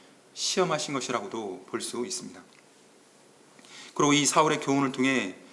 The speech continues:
우리에게 하나님의 백성과 그 나라는 누구를 왕으로 섬겨야 하는지를 가르쳐 주신 것입니다. 사울의 이 한 번의 불순종은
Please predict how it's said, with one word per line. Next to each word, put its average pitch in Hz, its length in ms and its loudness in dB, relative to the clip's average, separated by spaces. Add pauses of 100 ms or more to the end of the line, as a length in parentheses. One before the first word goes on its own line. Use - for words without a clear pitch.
(120)
우리에게 143 240 4
하나님의 175 380 2
백성과 156 440 2
그 175 120 -4
나라는 139 520 0 (520)
누구를 175 500 10
왕으로 143 560 0
섬겨야 156 400 -4
하는지를 113 580 -6 (300)
가르쳐 123 640 -2
주신 113 340 -8
것입니다. 98 360 -14 (3750)
사울의 180 400 6
이 160 40 0
한 202 160 2
번의 190 220 6
불순종은 143 720 0